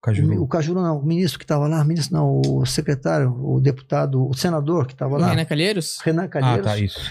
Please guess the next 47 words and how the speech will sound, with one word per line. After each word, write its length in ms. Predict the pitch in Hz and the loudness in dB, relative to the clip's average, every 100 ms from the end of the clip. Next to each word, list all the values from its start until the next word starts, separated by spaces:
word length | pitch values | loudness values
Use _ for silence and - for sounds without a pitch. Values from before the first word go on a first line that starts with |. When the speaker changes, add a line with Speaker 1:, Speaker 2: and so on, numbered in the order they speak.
| - | -12
Speaker 2:
Também 480 | - 147 156 180 135 - - | -6 -2 0 0 -4 -14 -6
fez 220 | 165 160 | 0 0
uma 120 | 139 151 | 2 -2
observação, 680 | 151 143 143 123 - 156 | -2 -2 0 -2 0 -2
tipo, 240 | 135 139 151 | 0 -4 -6
pô, 200 | 151 175 | -2 0
mas 220 | 143 127 | 0 0
o 100 | 151 135 123 | -4 -4 0
Mesquita 420 | 156 131 - 160 | 2 0 -2 -2
recebeu, 580 | 139 139 143 143 185 165 | 0 0 -2 -2 0 0
não 60 | |
sei, 240 | 131 160 160 | -2 -4 -4
meio, 420 | 202 370 339 165 139 | -2 0 0 2 2
né, 200 | 180 147 | 0 -2
foi 140 | 175 | -2
meio 400 | 156 160 156 123 - - - - - - | 0 2 2 0 -2 -10 -10 -10 -16 -6
inseguro 680 | 147 151 131 - 135 151 151 | 0 2 2 0 -2 0 2
nisso. 340 | 131 175 180 196 | 2 2 0 -2
Aí 60 | |
eu 60 | 320 | -4
fiquei 220 | - 392 | -2 -4
pé 200 | - 156 | -2 -2
da 140 | 160 180 | 0 0
vida, 340 | 143 247 277 | 0 -2 -2
tanto 260 | 143 143 180 | -2 0 -2
é 20 | |
que 160 | - 190 | -2 0
hoje 180 | 208 | 0
eu 60 | 202 | 0
gravei 400 | 180 143 139 156 | 0 0 0 2
uma, 340 | 147 131 127 120 - - 147 - | 2 2 2 -4 -12 -6 -6 0
uma 80 | 135 | 0
explanação 520 | - 151 147 131 196 | 0 -2 0 0 0
dizendo 220 | 185 214 | 0 -2
que 100 | 196 | -2
eu 40 | 208 | -2
não 100 | 175 | 0
recebi 360 | 160 - 180 | 0 -2 -2
nada, 420 | 165 147 170 196 214 | 0 2 0 0 0
que 80 | |
eu 60 | 175 | -2
sou 140 | - | -2
uma 80 | 165 | -2
pessoa 220 | 165 135 | 0 0
extremamente 460 | 143 165 156 143 131 | 0 0 0 0 0
ética, 380 | 135 151 - 147 | 0 0 -4 -6
correta, 580 | 151 120 135 160 196 | 0 2 2 2 -6